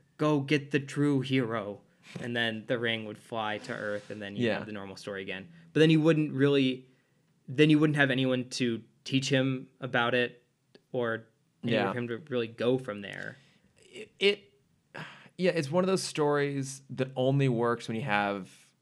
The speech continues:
Speaker 2: established history
Speaker 1: Mm-hmm.
Speaker 2: and also established understanding from the audience. Like,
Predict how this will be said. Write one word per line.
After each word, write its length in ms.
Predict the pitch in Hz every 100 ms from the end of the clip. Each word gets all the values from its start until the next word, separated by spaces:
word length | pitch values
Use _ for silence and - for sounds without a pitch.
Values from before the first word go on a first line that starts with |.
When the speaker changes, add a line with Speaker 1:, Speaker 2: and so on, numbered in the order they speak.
| -
Speaker 2:
established 880 | - - - 110 110 113 110 - -
history 720 | - 135 135 165 165 156 185 196
Speaker 1:
Mm-hmm. 220 | 151 135
Speaker 2:
and 80 | 120
also 200 | 123 123
established 880 | 127 - 123 123 127 123 - - - _ _ -
understanding 540 | 147 139 139 135 123
from 140 | 117 120
the 100 | 104
audience. 500 | 104 104 95 - -
Like, 160 | 117